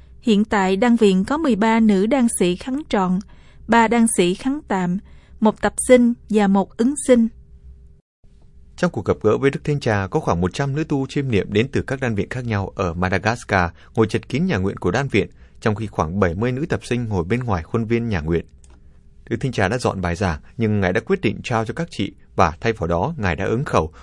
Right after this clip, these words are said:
Speaker 2: nói với các chị những điều Ngài tâm niệm. Chia sẻ của Đức Thánh Cha dựa vào một từ trong bài đọc, đó là lòng can đảm.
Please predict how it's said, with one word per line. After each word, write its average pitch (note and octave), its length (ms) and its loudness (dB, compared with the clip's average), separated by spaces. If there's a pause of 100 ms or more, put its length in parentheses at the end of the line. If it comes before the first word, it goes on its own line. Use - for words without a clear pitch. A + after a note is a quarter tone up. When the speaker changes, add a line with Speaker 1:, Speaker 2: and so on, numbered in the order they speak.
(160)
Speaker 2:
nói A2+ 140 4
với E3 100 -2
các - 180 -6
chị - 240 -4
những C3+ 200 -6
điều G2 160 -2
Ngài E2 240 -6
tâm B2 220 -2
niệm. F#2+ 200 -2 (1120)
Chia A2 120 -2
sẻ G2 180 -2
của E2+ 100 -4
Đức G#2+ 120 -4
Thánh B2 140 -4
Cha G2 180 -2
dựa G2 180 0
vào F2+ 180 0
một F2+ 240 -2
từ F#2 240 2
trong C3+ 160 -6
bài F2+ 140 -2
đọc, D#2+ 220 -4 (400)
đó F2+ 140 2
là F#2 300 -2
lòng E2+ 380 -4
can G#2 200 -2
đảm. D#2 200 -4